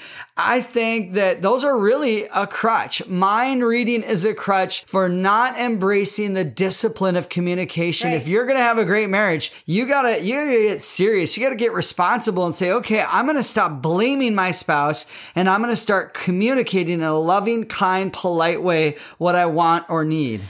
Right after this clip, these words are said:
Speaker 2: And you guys, when we say that, we are actually talking to ourselves as well.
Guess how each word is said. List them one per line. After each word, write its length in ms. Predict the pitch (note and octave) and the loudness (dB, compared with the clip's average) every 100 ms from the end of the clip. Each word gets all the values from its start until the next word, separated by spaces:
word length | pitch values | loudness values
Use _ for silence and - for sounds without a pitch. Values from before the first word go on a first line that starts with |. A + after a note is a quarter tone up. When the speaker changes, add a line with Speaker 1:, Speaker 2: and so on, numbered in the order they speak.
| - | -4
Speaker 2:
And 140 | C4 | 0
you 60 | C#4 | 2
guys, 180 | D4+ C#4 | 2 2
when 120 | C#4 | 0
we 120 | D#4+ | 0
say 260 | - D4+ D4+ | 0 0 2
that, 260 | B3+ A3 A3+ | 2 0 -2
we 160 | C#4+ | 0
are 80 | C4+ | 2
actually 340 | B3+ - B3+ | 0 -2 -6
talking 540 | A3+ A#3 A3+ A#3 C4 B3 | -4 -2 0 0 -4 -2
to 180 | B3 A3+ | 0 2
ourselves 680 | A3 G#3+ - G#3+ G#3+ - - | 2 0 0 0 0 -2 -4
as 240 | G#3 F#3 | -4 -2
well. 360 | G#3+ G3 F#3 | 0 0 0